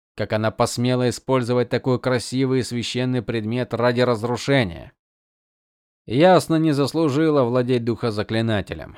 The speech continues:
Одним быстрым движением Шалан сунула сложенную ночную рубашку под мышку, защищённой рукой, потом запустила свободную руку в потайной кошель и выщелкнула целый дымчатый кварц из отцовского духозаклинателя.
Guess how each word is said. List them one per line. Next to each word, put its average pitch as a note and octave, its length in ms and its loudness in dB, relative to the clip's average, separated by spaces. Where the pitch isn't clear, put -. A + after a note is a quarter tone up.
Одним B2+ 560 2
быстрым C3+ 400 2
движением B2+ 600 0
Шалан B2 460 0
сунула B2 460 -2
сложенную A2 500 -2
ночную A2+ 420 -4
рубашку G#2 520 0
под F#2+ 200 -4
мышку, C3 360 -6
защищённой A#2+ 720 -4
рукой, G#2 560 0
потом F#3+ 300 4
запустила D#3 580 2
свободную B2 580 0
руку C3 260 -2
в G2+ 60 -10
потайной B2 460 0
кошель D3 480 0
и D#3+ 80 0
выщелкнула C3+ 800 0
целый D3+ 360 0
дымчатый B2 480 -2
кварц C3+ 400 0
из A#2 140 -2
отцовского G#2+ 600 -4
духозаклинателя. G#2 1080 -6